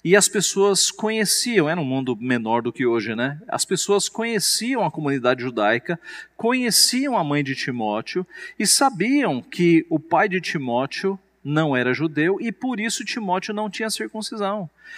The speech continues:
Então Paulo pensou estrategicamente, "Eu vou circuncidar Timóteo, porque aí, assim como eu,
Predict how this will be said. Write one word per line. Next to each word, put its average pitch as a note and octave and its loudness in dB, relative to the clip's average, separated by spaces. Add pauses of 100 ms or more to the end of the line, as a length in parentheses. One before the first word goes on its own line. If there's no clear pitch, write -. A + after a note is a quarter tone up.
(180)
Então A#3+ 0
Paulo G#3+ 2
pensou G3+ -2
estrategicamente, F3+ -2 (320)
"Eu C#3+ 4
vou D3 6
circuncidar C3 0
Timóteo, C#3 -4 (340)
porque C#3 0
aí, D3 6
assim - 0
como G#3 0
eu, F3 4